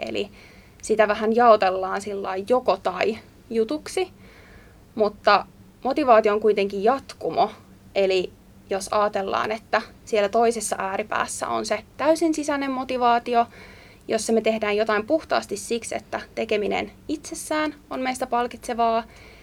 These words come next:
ja sitten toisessa ääripäässä on sitten täysin ulkoinen motivaatio, jossa motivaatio on rakentunut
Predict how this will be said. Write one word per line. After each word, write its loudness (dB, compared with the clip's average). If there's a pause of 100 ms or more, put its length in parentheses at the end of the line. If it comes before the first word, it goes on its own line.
(260)
ja -2
sitten 2
toisessa 4
ääripäässä -2 (340)
on -4
sitten -6
täysin -2
ulkoinen 0
motivaatio, 0 (680)
jossa -2
motivaatio 2
on -2
rakentunut -4